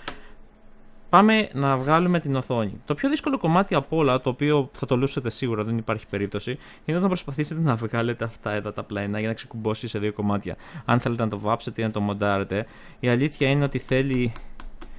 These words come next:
θέλει δουλειά. Υπάρχει μία βίδα, βασικά,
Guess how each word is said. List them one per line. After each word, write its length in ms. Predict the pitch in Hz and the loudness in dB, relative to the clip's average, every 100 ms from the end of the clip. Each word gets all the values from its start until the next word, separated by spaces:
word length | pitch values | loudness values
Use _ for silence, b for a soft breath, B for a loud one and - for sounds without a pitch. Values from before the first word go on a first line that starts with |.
| B - | B -6
θέλει 280 | - 135 135 | 4 4 4
δουλειά. 500 | 123 117 120 107 120 - - | 2 2 4 4 0 -10 -10
Υπάρχει 400 | 117 143 147 151 | 0 0 2 2
μία 320 | 139 165 131 | 2 2 0
βίδα, 600 | 117 135 147 104 95 123 | 0 -2 -2 -4 -4 -8
βασικά, 400 | 107 - 139 139 | -10 -4 -2 -2